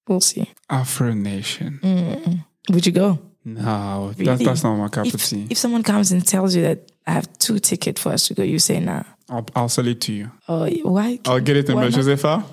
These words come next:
Speaker 2: I
Speaker 1: Why
Speaker 2: got
Speaker 1: not
Speaker 2: a
Speaker 1: just
Speaker 2: plug for you.
Speaker 1: give it to me. Like, "Listen, you're a good person,
Speaker 2: <laughs>
Speaker 1: baby."
Speaker 2: Nah, Afro Nation is not my thing. You know, I'm, I'm more, I wanna go to Israel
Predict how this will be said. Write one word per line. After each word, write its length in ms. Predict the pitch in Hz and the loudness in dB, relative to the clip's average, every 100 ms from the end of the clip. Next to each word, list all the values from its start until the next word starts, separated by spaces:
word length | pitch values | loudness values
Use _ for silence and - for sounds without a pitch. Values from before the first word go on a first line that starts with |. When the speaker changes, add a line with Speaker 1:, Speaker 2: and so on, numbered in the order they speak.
| - | -12
Speaker 2:
I 60 | 123 | -4
Speaker 1:
Why 40 | 120 | 0
Speaker 2:
got 20 | |
Speaker 1:
not 120 | 127 | 2
Speaker 2:
a 40 | 120 | 2
Speaker 1:
just 100 | 127 | 2
Speaker 2:
plug 180 | 117 | 2
for 100 | - 123 | 0 -2
you. 120 | 123 | 0
Speaker 1:
give 200 | 160 226 | -2 -2
it 120 | 240 | -4
to 100 | - | -2
me. 160 | 170 156 | 0 0
Like, 400 | - - - - | -2 -4 -8 -6
"Listen, 380 | 214 - - 190 | -2 0 0 0
you're 100 | 202 | -2
a 40 | |
good 180 | 196 208 | -2 0
person, 400 | 175 170 156 165 | 2 4 4 4
Speaker 2:
<laughs> 160 | 180 196 | 4 2
Speaker 1:
baby." 240 | 190 - 190 196 202 - - - | -2 0 0 0 -4 -8 -16 -14
Speaker 2:
Nah, 360 | 120 113 113 123 | -4 -2 0 0
Afro 180 | 139 | 0
Nation 260 | 123 117 120 | 0 0 -2
is 120 | 110 | -4
not 160 | 107 107 | -4 -4
my 220 | 107 107 | -4 -6
thing. 280 | 117 104 110 _ | -8 -10 -10 _
You 60 | - | -10
know, 140 | 104 | -6
I'm, 140 | 110 110 | -4 -2
I'm 180 | 113 117 | 0 2
more, 340 | 120 131 131 131 - - | 2 2 0 -2 -16 0
I 60 | 120 | 2
wanna 180 | 160 165 | 4 4
go 100 | 160 | 2
to 260 | 135 123 | 2 2
Israel 440 | 127 120 110 101 | 2 2 -2 -4